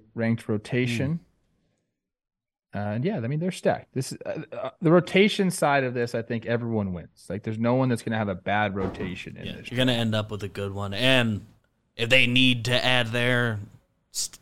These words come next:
Speaker 3: Uncle Steve's not afraid to go trade for a guy. He will, he will approve that trade.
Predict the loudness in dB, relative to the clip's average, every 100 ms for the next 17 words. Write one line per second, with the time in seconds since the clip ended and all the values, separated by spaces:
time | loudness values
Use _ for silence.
0 | -10 -8 -6 -6 -6 -4 -6 -6 -8 -8
1 | -8 -8 -8 -10 -16 _ _ _ _ -12
2 | -8 -10 -10 -14 -14 -14 -14 -14 -18 _
3 | _ _ _ _ _ _ _ _ _ _
4 | -6 -4 -4 -2 0 0 -2 -6 -6 -6
5 | -8 -12 -12 -14 -14